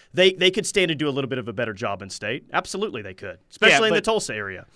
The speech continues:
Speaker 2: let's get more than one year down the road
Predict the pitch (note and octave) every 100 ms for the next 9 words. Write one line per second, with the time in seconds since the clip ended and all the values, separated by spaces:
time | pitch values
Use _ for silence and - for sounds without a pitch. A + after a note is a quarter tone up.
0 | - E3+ F3+ - F#3+ D#3 E3 E3+ D#3 C3+
1 | B2+ D3+ D3 C#3+ C#3 B2+ B2 A#2 A2 A2+
2 | G#2 F#2 E2+